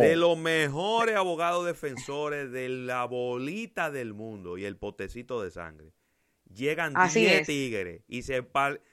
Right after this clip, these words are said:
Speaker 1: se sientan cuatro adelante y seis atrás. Y eso, y ahí hay cuatro bufetes de abogados dispuestos a lo que sea y que se saben la más mínima cosita del mundo. Y, oye, oye, ¿cómo tú le ganas a esos individuos? Eso es prácticamente imposible.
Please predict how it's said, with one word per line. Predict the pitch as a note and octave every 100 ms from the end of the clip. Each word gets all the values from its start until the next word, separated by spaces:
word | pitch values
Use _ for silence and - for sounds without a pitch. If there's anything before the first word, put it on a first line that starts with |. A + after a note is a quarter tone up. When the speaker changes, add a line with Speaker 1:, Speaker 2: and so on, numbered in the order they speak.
| _ -
Speaker 1:
se | - C3+
sientan | - D3+ G3+ F#3+ E3
cuatro | D3 D3+ F#3+ A3 F#3+
adelante | D#3 D3+ D3 C#3+
y | C3+
seis | - D#3+ F#3+ F#3
atrás. | C3+ A#2 A2 G#2 F#2 _ _ _ _
Y | - C3+
eso, | E3+ G3 E3+
y | C#3+
ahí | D3 F3
hay | F#3+ F3 _ _ _ -
cuatro | B2+ D#3+ G3+ A#3 G#3+ F3+
bufetes | D#3 C#3 F3 F3 E3+
de |
abogados | D#3+ C#3+ B2+ A#2+ A2 G2+ G2 _ _ _ _ _ _ _
dispuestos | G2 C3+ - C#3+ D#3+ G#3+ F3+
a | F3+
lo | F3
que | D3
sea | - C#3+ C3+
y | C3
que | C3+
se | C3
saben | C3 D#3 F3+ F3+
la | D#3 C#3+
más | C#3+ F#3+
mínima | G3+ G3+ G3 F3 E3
cosita | D3+ C#3 F3 F3+ E3
del | D3+ C#3
mundo. | C3 D3 C#3 A#2+ B2+
Y, | C3 C3 -
oye, | B2+ - A#2
oye, | C3 -
¿cómo | A#2 D3
tú | E3+
le | E3
ganas | D#3+ E3+ E3+
a |
esos | D#3+ E3+
individuos? | E3+ G3+ C#4+ A3+ D#3+
Eso | E3+
es | E3
prácticamente | F3 D#3 F3 F3 F#3+
imposible. | E3+ F#3 - F#4+ G4+